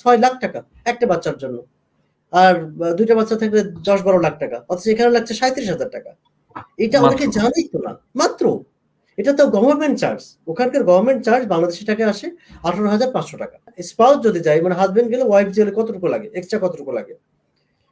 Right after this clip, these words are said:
Speaker 1: এক্সট্রা লাগছে হচ্ছে কেউ কেউ নিচ্ছে দশ লাখ বারো লাখ ওয়াইফের জন্য নিচ্ছে বা হাজব্যান্ডের জন্য নিচ্ছে, অথচ এটিএমসি নিচ্ছে মাত্র একাত্তর হাজার something, একাত্তর হাজার something।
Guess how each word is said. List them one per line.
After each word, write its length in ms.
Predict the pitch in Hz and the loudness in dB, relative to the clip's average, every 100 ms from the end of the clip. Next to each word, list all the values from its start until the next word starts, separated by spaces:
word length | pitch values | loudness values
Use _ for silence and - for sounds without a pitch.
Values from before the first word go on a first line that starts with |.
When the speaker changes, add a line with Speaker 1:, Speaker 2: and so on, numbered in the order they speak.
| _ _ | _ _
Speaker 1:
এক্সট্রা 320 | 190 202 - | -2 0 4
লাগছে 300 | 277 262 - | 4 4 0
হচ্ছে 200 | 277 277 | -2 -2
কেউ 200 | 277 269 | 0 2
কেউ 160 | 269 262 | 2 2
নিচ্ছে 340 | 226 - 294 - | 0 -4 -8 -4
দশ 240 | 185 202 - | -2 0 2
লাখ 120 | 262 | 4
বারো 180 | 202 185 | 6 6
লাখ 240 | 185 190 _ _ _ - | 4 0 _ _ _ 0
ওয়াইফের 320 | 247 254 165 | 2 4 0
জন্য 160 | 127 117 | -2 -6
নিচ্ছে 300 | 113 - 135 | -10 -10 -2
বা 100 | 170 | 0
হাজব্যান্ডের 380 | 190 170 143 | 2 2 0
জন্য 200 | 131 113 | -4 -6
নিচ্ছে, 200 | 110 - _ _ _ _ | -8 -14 _ _ _ _
অথচ 420 | 180 196 277 277 247 254 277 _ _ 190 | 0 2 2 4 4 4 2 _ _ -6
এটিএমসি 360 | 202 262 254 | 0 0 0
নিচ্ছে 220 | 247 247 | -4 0
মাত্র 180 | 240 233 | 0 2
একাত্তর 440 | 220 214 262 254 247 | 0 0 -4 -2 -2
হাজার 180 | 214 | -2
something, 360 | 208 147 120 110 - _ _ _ _ _ _ - | -4 -6 -8 -14 -16 _ _ _ _ _ _ -6
একাত্তর 340 | 254 262 - | 0 0 -2
হাজার 160 | 143 123 | -4 -4
something। 360 | - 110 - | -8 -10 -12